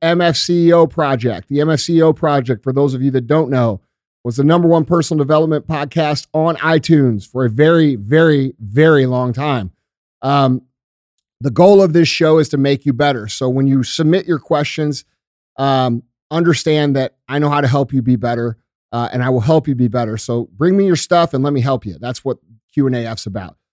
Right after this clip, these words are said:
Sometimes when you tune in, we will do C T I. C T I is called Cruise the Internet. That is where we put up headlines on the screen. We talk about what kind of bullshit they are. We talk about what little truth they may contain.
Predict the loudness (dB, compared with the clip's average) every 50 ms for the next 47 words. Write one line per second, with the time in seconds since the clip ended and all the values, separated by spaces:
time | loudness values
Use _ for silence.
0 | _ _ _ -4 -2 0 0 2 2 2 2 2 2 2 2 2 2 2 2 0
1 | -2 -2 0 2 2 4 4 2 2 2 2 0 0 0 0 0 0 0 -2 -4
2 | -4 -6 -4 -4 -2 -2 -2 -2 -4 -4 -6 -6 -6 -6 -8 -6 -4 -2 -2 0
3 | 0 0 0 2 2 2 0 -2 -4 -4 -2 -2 -2 -4 -6 _ 0 2 2 2
4 | 2 -2 -2 -2 0 0 2 2 2 0 0 -2 -4 -8 _ _ _ _ _ _
5 | _ _ _ -4 0 0 0 0 2 2 4 4 4 4 2 2 2 2 2 2
6 | 2 0 0 0 0 0 0 0 0 2 0 0 0 -2 -4 -4 -2 0 2 2
7 | 2 2 0 -2 -2 -2 -4 -4 -4 -2 -2 0 0 0 -2 -2 -6 _ _ _
8 | _ _ _ -4 -2 -2 -2 -2 0 0 2 0 0 2 4 4 4 4 2 2
9 | 0 0 2 2 2 4 4 4 4 2 2 0 -4 _ _ _ _ -8 -2 0
10 | 0 -2 0 -2 -2 -2 0 2 2 0 2 2 0 0 0 0 2 2 4 4
11 | 4 2 2 2 4 4 4 2 2 0 -4 -4 -2 -2 -2 0 0 0 -2 -2